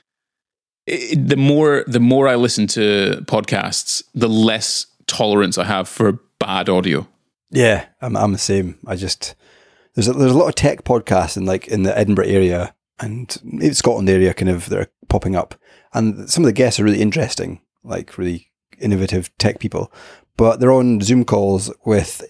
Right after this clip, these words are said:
Speaker 2: AirPod microphones, and it's just, I can't listen to it.
Speaker 1: It's bad. It re-, especially when you've, especially when you've listened to someone like, you know, Modern Wisdom's,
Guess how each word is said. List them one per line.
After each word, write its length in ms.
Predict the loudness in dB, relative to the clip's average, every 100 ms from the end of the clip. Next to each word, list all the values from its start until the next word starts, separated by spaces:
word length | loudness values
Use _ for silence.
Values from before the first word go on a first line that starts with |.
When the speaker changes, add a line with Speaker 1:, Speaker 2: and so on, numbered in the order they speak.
| -4
Speaker 2:
AirPod 420 | 2 2 2 0
microphones, 640 | 0 -2 -4 -4 -4 -6 -10
and 120 | -12
it's 100 | -10
just, 140 | -10 -10
I 40 |
can't 260 | -4 -2 -2
listen 240 | 0 0
to 80 | 0
it. 120 | -4 -10 _ _ -20 -20 -20 -20 -20 -20 -20 -20 _
Speaker 1:
It's 140 | -6
bad. 360 | -4 -4 -6 -8 -8
It 160 | -6 -2
re-, 140 | 0
especially 380 | 0 -2 -2 0
when 160 | 2 2
you've, 220 | 0 -2 -2
especially 340 | -2 0 2
when 80 | 2
you've 100 | 2
listened 240 | 2 0
to 40 | 0
someone 240 | 2 2
like, 220 | 0 -2
you 40 | -2
know, 80 |
Modern 260 | 0 2 2
Wisdom's, 480 | 2 2 0 0